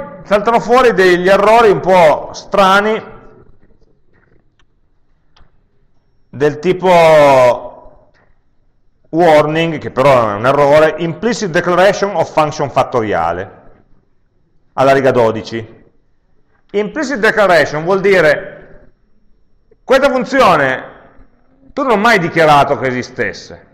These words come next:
l'hai usata una funzione, allora io, boh, non è dichiarata esplicitamente, per poter continuare la compilazione me la dichiaro io da solo. Se la dichiaro da solo,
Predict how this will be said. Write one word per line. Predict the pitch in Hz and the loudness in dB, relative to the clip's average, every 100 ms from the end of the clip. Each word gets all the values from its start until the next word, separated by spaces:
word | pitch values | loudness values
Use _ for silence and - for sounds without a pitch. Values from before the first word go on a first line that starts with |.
| _ _ _ | _ _ _
l'hai | 165 214 | -2 -2
usata | 202 262 277 | 0 0 0
una | 240 | -4
funzione, | 165 170 - 143 113 107 | -6 -8 -6 -4 -2 -4
allora | 175 247 220 147 139 180 | -4 0 0 -2 -6 -14
io, | 214 | -14
boh, | - - 123 147 - - 120 | -16 -16 -10 -10 -12 -20 -20
non | 123 135 165 | -18 -12 -6
è | 220 | -6
dichiarata | 180 165 165 170 | -4 0 2 2
esplicitamente, | 156 - 156 - 143 139 123 104 92 104 - - _ - | -2 -4 -10 -6 -4 -2 -4 -6 -10 -12 -12 -20 _ -4
per | 240 254 | -2 0
poter | 226 254 277 | 0 2 0
continuare | 226 190 196 185 233 | 0 -2 -2 0 0
la | 208 | 0
compilazione | 165 160 135 147 143 160 131 110 131 | -2 -4 -2 -2 -2 -2 0 -2 -6
me | 170 208 | -4 -2
la | 247 | 0
dichiaro | 247 - 214 208 | -2 -2 0 2
io | 214 190 | 2 0
da | 165 | -2
solo. | - 147 127 127 127 - - _ _ _ _ _ _ _ _ _ _ _ _ _ _ - - _ _ _ _ 170 151 151 160 _ _ - - - - | -4 -2 -2 -4 -10 -20 -20 _ _ _ _ _ _ _ _ _ _ _ _ _ _ -20 -20 _ _ _ _ -20 -20 -20 -20 _ _ -20 -20 -20 -16
Se | - | -6
la | 208 | -4
dichiaro | 190 214 214 | 0 2 4
da | 226 | 2
solo, | 190 208 226 226 208 170 143 123 117 110 104 | 2 2 4 4 4 4 4 4 2 0 -4